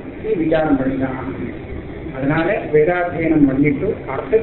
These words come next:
ஞானம் வரணுமேங்கிறதுக்காக, வரத்துக்காக நீ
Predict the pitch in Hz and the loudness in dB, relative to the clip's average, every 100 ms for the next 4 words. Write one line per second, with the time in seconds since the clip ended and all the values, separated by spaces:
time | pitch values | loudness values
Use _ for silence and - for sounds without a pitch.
0 | 214 202 190 165 - 170 175 185 190 175 | 2 0 2 4 2 4 6 6 6 6
1 | - 147 135 127 - - - - - - | 4 -2 -2 -4 -4 -8 -10 -12 -12 -10
2 | - - - - - - - - - - | -10 -10 -10 -10 -10 -8 -8 -8 -8 -6
3 | 147 - - - 175 175 175 160 220 277 | -6 -8 -10 -4 -2 -2 -2 0 4 4